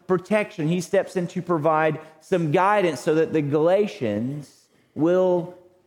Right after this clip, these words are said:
continue to run the race, so that they will cross the finish line. He wants them to finish strong. He wants us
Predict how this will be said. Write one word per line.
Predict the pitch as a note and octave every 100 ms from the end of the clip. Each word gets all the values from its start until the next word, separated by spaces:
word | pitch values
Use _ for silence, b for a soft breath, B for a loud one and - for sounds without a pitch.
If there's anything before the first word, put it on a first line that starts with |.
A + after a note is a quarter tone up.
| _
continue | E3 D3 E3+ E3 D3
to | C3+
run | C3 B2+
the | A#2+
race, | A#2 G#2 -
so | C#3
that | B2+
they | D#3
will | C#3+ F3+ F#3 E3 D3 B B
cross | - F3+ D3+ D3 -
the | C3
finish | C#3 A#2 -
line. | A2 F2 D2 C#2 D#2 _ _ _
He | F3+ G#3
wants | G#3+ G#3 G3+
them | F#3+
to | F3+
finish | F#3+ F3 D#3+
strong. | - E3 E3 E3 B B -
He | G#3
wants | G3 F#3 F3
us | - F3+ F3 -